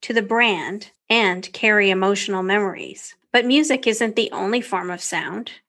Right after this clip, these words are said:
Think of the young child whispering, "Zoom, zoom," in the Mazda ads, or the lion's roar for M G M Entertainment. Even the specific chimes for various functions on your computer with the Windows or Mac operating systems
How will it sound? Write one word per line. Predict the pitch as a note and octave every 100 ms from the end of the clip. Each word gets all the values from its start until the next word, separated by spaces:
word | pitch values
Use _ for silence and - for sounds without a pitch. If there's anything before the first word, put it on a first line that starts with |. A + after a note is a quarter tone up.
| -
Think | A#3 A#3
of | A#3+
the | A#3+
young | A3 A3 G#3
child | - A3+ G#3+
whispering, | A3 G#3+ - A3 G3 F3 F3 _ _ -
"Zoom, | - A3+ A3+ G#3
zoom," | - A3+ G#3+ F3 F#3 _ _ _ _ _
in | - G3+
the | G3
Mazda | F#3+ G#3+ G#3+ - -
ads, | G3 - - - - _ _ _ _ _ _ -
or | G#3+
the | G#3+
lion's | G#3+ A3 A3+ A#3 A3
roar | G#3 G#3+ A#3 F3 - -
for | - -
M | A3 G#3+
G | A3+ G#3+
M | G#3
Entertainment. | - G#3 G#3+ - A3 G#3 - - -
Even | A#3 B3+
the | B3+
specific | B3+ - C4 C#4 C4+ A3+ -
chimes | - B3 A3+ F#3 F#3
for | - G#3+
various | G#3 G#3 G#3+ G#3+ G#3+
functions | - B3 A#3+ - F#3 E3+
on | - G#3
your | G#3
computer | G3 G3+ F#3+ - C4 G3+ - - _ _ -
with | G#3 G3+
the |
Windows | G#3+ A3 G#3+ G#3 G#3
or | - G#3+
Mac | G3+ G#3 G#3
operating | A3 C4 C4 F3+ F3+ F#3+
systems | - - - - - - - -